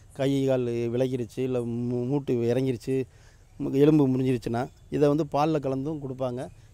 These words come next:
calcium சத்து. சும்மா அது இலையை பிச்சாலே பிசுபிசுப்பு தன்மை நம்ம கையில gum மாதிரி ஒட்டும். பிசுபிசுன்னு ஒட்டும். இங்க பாருங்க. தெரியுதுங்களா? அப்படி ஒட்டும்.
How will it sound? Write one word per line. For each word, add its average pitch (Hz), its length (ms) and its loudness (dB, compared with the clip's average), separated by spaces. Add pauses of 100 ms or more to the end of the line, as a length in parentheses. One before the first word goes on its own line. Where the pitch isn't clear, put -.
(100)
calcium 143 420 -2
சத்து. 120 380 -6 (300)
சும்மா 196 180 -4
அது 135 360 4
இலையை 165 140 2
பிச்சாலே 147 520 0 (480)
பிசுபிசுப்பு 180 460 -4
தன்மை 143 300 0
நம்ம 139 140 0
கையில 151 180 4
gum 143 240 2
மாதிரி 151 240 0
ஒட்டும். 123 240 -8 (2000)
பிசுபிசுன்னு 160 500 -4
ஒட்டும். 127 280 -4 (220)
இங்க 131 120 -4
பாருங்க. 113 240 -4 (1400)
தெரியுதுங்களா? 135 300 -2
அப்படி 123 220 -2
ஒட்டும். 120 220 -8